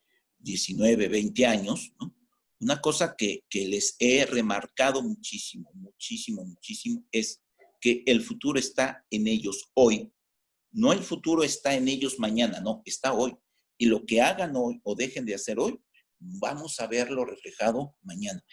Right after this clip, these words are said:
Y por lo tanto, hoy tenemos que hacer las cosas para que veamos qué futuro queremos. Y entonces, lo que hagamos hoy con nuestros hijos, lo que logremos sembrar en nuestros hijos,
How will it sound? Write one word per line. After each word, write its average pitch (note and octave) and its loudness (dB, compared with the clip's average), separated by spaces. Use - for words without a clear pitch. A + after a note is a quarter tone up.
Y D3+ -12
por - 2
lo A2+ 2
tanto, E3+ -2
hoy E3 6
tenemos C3+ -2
que A2+ -6
hacer A#2+ -2
las A#2 -2
cosas - -6
para G2+ -8
que G2 -4
veamos G#2 0
qué D#3 6
futuro B2 0
queremos. - -6
Y - -2
entonces, A2+ -2
lo A2+ 4
que - 2
hagamos G#3 2
hoy F3 4
con D3 4
nuestros - -2
hijos, F2+ -10
lo G#2 -4
que G2+ -2
logremos C#3 2
sembrar A2 4
en G#2+ 0
nuestros - -8
hijos, F3+ -6